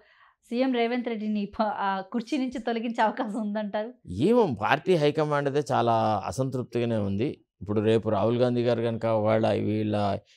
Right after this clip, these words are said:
Speaker 2: ఈ కార్యక్రమం చూడడానికి హైదరాబాద్కు వచ్చినా, లేకపోతే ఆం-, తెలంగాణలో తిరిగినా, ఎక్కడ ప్రజలతో మాట్లాడినా ప్రజలు మాత్రం తమ అసంతృప్తిని తప్పకుండా,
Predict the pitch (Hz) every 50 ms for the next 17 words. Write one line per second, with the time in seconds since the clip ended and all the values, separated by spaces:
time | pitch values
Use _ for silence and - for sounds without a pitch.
0 | _ - - 98 95 - 92 98 107 113 110 - 127 123 120 117 113 113 110 110
1 | 110 113 110 110 92 98 104 107 110 113 110 110 110 101 87 - 104 95 - -
2 | - 101 101 98 98 - - - 98 101 95 - 101 101 95 90 90 95 107 107
3 | - - 92 - 107 101 107 110 113 113 110 107 101 101 92 - 98 95 95 90
4 | 98 113 120 - _ - - - _ - - 117 - 180 175 170 170 151 147 151
5 | 160 165 151 165 160 156 151 151 139 147 151 151 151 160 160 - 139 131 131 139
6 | 143 139 139 139 131 120 135 139 135 113 123 123 123 117 117 - 127 123 120 120
7 | 113 - - 120 117 107 - - - 104 - - - 151 143 147 156 160 165 175
8 | 156